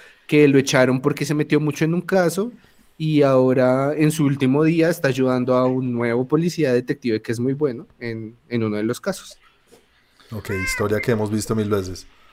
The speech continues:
Speaker 1: Ujú.
Speaker 2: Bueno.
Speaker 1: Exactamente.
Speaker 2: No sé por qué no me llama la atención. Veo el tra-, veo el póster y es como oscuro, como que, uy,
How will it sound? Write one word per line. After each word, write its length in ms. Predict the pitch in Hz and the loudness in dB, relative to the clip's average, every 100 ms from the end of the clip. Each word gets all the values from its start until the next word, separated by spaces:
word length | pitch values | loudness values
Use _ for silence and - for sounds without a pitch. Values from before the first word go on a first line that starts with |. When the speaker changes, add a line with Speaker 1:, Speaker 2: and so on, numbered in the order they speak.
| _ _ | _ _
Speaker 1:
Ujú. 360 | 131 127 123 170 180 - - - - - _ _ - - - - | -6 -4 -4 -6 -8 -16 -16 -14 -16 -18 _ _ -20 -18 -20 -14
Speaker 2:
Bueno. 280 | 95 87 | -12 -8
Speaker 1:
Exactamente. 920 | 120 107 113 107 - 107 107 104 98 104 | -8 -8 -6 -6 -6 -4 -4 -6 -8 -8
Speaker 2:
No 80 | |
sé 180 | 101 - | -4 -2
por 140 | 104 113 | -2 -6
qué 120 | 131 | -6
no 80 | 127 | -6
me 80 | |
llama 140 | 127 139 | -4 -4
la 80 | 139 | -4
atención. 420 | 139 110 117 113 | -4 -2 -2 0
Veo 140 | 101 | 2
el 100 | 101 | 0
tra-, 220 | - - - - - _ | -4 -10 -14 -20 -20 _
veo 140 | 110 110 | 0 0
el 80 | |
póster 380 | 110 123 120 135 | 2 -2 0 0
y 40 | 127 | 0
es 140 | 120 | -2
como 160 | - 117 | -6 -10
oscuro, 760 | - - 117 113 110 110 107 - | -10 -8 -6 -4 -2 -2 -2 -6
como 180 | 107 104 | -14 -12
que, 120 | 110 | -12
uy, 580 | 104 90 50 50 120 | -12 -14 -16 -12 -10